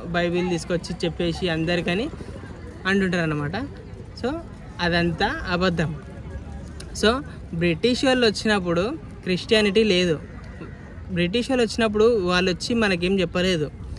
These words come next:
So, క్రిస్టియానిటీ అనేది అంతకుముందు బ్రిటిష్ వాళ్ళకి రాక-, రాకముందు నుంచే మన ఇండియాలో ఉంది. ఎట్లా అంటే, క్రీస్తు పూర్వం ఏడీ ఫిఫ్టీన్,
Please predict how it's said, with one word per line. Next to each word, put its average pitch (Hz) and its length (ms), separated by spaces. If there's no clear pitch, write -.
So, 190 280
క్రిస్టియానిటీ 226 840
అనేది 208 520
అంతకుముందు 170 600
బ్రిటిష్ 165 380
వాళ్ళకి 233 240
రాక-, 170 600
రాకముందు 185 520
నుంచే 220 280
మన 226 160
ఇండియాలో 190 420
ఉంది. 160 240
ఎట్లా 196 260
అంటే, 190 440
క్రీస్తు 226 340
పూర్వం 208 380
ఏడీ 220 300
ఫిఫ్టీన్, 202 480